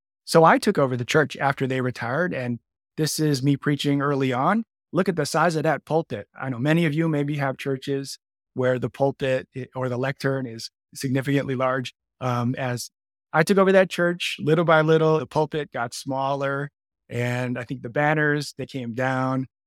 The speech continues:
The suits and the jackets, they were gone. The ties were definitely gone. They were gone, like, first, but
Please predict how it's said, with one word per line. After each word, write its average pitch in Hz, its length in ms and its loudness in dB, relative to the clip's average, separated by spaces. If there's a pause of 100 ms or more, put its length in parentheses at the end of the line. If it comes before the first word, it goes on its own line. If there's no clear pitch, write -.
The 123 80 -8
suits 202 440 2
and 143 120 -2
the 135 60 -4
jackets, 170 520 0
they 147 180 0
were 123 140 -6
gone. 147 560 0
The 117 80 -12
ties 170 400 2
were 117 120 -10 (200)
definitely 147 480 -2
gone. 123 260 -6
They 135 140 -4
were 143 100 -4
gone, 117 240 -8
like, 104 180 -20
first, 110 480 -10 (160)
but 120 220 -6